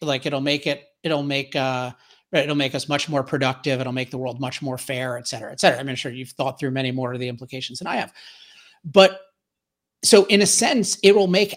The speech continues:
our environment better. Like, our environment, the world we live in, will be made much better by having a m-,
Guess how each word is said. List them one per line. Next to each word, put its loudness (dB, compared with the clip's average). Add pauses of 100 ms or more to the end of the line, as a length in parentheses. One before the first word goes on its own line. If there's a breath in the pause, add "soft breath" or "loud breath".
our 6
environment 2
better. 2
Like, -6
our 6
environment, 2
the -6
world -2
we -2
live -4
in, -8
will -4
be -4
made -4
much -8
better -10 (320)
by 2
having -2
a -8
m-, -6